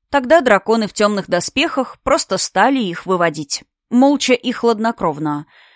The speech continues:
не реагируя на возмущенные крики и мольбы. На твердых лицах не отражалось ни тени эмоций. «Нани Кроу!»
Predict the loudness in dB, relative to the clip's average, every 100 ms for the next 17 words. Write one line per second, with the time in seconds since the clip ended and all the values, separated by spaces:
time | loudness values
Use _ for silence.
0 | _ 2 4 6 4 4 2 4 4 4
1 | 2 0 -4 -2 -2 -2 -2 -4 -4 -6
2 | -4 -6 -4 0 0 0 -4 -6 -8 -16
3 | _ _ -4 -2 0 0 -2 -2 -4 -4
4 | -2 -4 -6 -2 -2 2 0 2 0 0
5 | -2 -4 -6 -4 -4 -2 -4 -4 -4 -6
6 | -6 -10 _ _ _ _ _ _ _ _
7 | _ _ 0 4 6 6 2 4 4 4
8 | 0 -8